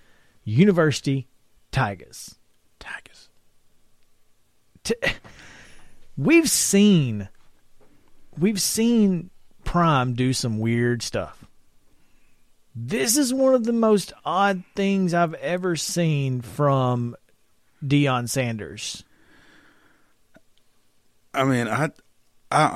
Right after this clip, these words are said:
Speaker 2: honestly do not know how to react to this. I mean, I started hearing about it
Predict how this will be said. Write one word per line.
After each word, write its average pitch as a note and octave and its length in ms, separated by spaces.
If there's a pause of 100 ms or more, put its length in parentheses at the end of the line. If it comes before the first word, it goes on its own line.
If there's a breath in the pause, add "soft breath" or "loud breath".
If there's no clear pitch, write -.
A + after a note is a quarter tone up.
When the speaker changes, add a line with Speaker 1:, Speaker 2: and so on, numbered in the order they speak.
(140)
Speaker 2:
honestly A2 460
do G#2 220
not G2+ 220
know F#2 180
how F2+ 160
to E2+ 80
react F2 500
to F2+ 60
this. F2 460
I G#2+ 100
mean, F#2+ 440
I F#2+ 240
started G#2 440
hearing A2+ 240
about F#2 300
it F2+ 80